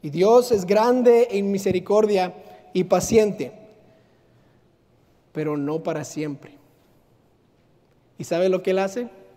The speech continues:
Él envía a mensajeros y envía un mensaje para que usted y yo respondamos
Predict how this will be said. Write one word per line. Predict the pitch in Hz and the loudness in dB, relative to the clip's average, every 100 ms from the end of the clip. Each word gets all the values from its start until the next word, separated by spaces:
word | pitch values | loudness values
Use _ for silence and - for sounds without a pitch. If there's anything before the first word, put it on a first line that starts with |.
| _ _ _ _ _ _ _ - | _ _ _ _ _ _ _ -8
Él | 165 | -4
envía | 175 170 185 196 202 196 - | -2 2 4 4 0 -6 -16
a | 175 | -10
mensajeros | 170 160 147 151 180 208 254 - - - _ _ _ _ _ _ _ _ _ - | -6 -6 -8 -6 -2 -2 -2 -6 -18 -20 _ _ _ _ _ _ _ _ _ -10
y | 147 | -6
envía | 139 151 185 190 | -4 -2 0 0
un | 185 196 | -2 -2
mensaje | 202 196 180 - - - _ _ _ _ _ _ _ _ _ _ _ | -4 -4 -6 -8 -12 -20 _ _ _ _ _ _ _ _ _ _ _
para | - 160 156 | -6 -4 -4
que | 156 | -6
usted | - 175 | -2 2
y | 202 | 2
yo | 202 | 4
respondamos | 208 208 202 185 190 220 202 156 - | 2 0 -2 -4 -2 -2 -2 -6 -10